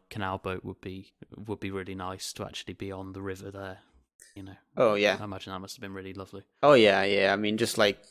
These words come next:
Speaker 2: you know, 'cause, you know, we slept on the boat. It was just, like, right in the middle of the place, and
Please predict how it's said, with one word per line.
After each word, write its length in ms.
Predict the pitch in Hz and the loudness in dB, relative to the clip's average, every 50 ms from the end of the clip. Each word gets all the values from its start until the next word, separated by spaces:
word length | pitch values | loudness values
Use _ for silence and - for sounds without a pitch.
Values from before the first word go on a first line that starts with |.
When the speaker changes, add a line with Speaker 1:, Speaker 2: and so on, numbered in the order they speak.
| _ _ _ | _ _ _
Speaker 2:
you 80 | 110 | -2
know, 140 | 104 98 95 | -2 -2 -2
'cause, 460 | 95 - 101 101 98 - - - - _ _ | -2 -4 -4 -4 -4 -4 -6 -8 -8 _ _
you 80 | - 107 | -2 0
know, 100 | 104 101 | 0 0
we 120 | 95 101 | 0 2
slept 360 | 104 - - 131 110 - - 113 | 0 2 4 4 4 4 4 0
on 80 | 107 | 2
the 80 | 98 95 | 2 2
boat. 360 | 98 - 107 101 92 85 - _ _ _ - _ _ | 4 6 6 6 4 0 -8 _ _ _ -20 _ _
It 60 | 120 | -6
was 120 | 107 - | -4 -4
just, 180 | - 107 98 - | -4 -6 -2 0
like, 240 | 104 98 95 - - | 0 0 0 0 2
right 240 | 104 104 104 101 | 4 4 4 4
in 140 | - 101 104 | 2 0 -4
the 40 | 101 | -2
middle 480 | 101 98 101 98 - 98 101 104 - - - | 0 0 0 2 2 0 0 -2 -4 -4 -6
of 140 | - 101 98 | -6 -6 -6
the 100 | 98 98 | -8 -10
place, 460 | - - 101 95 101 98 - - - | 0 2 2 2 2 0 -4 -6 -4
and 180 | 101 98 95 | -4 -6 -6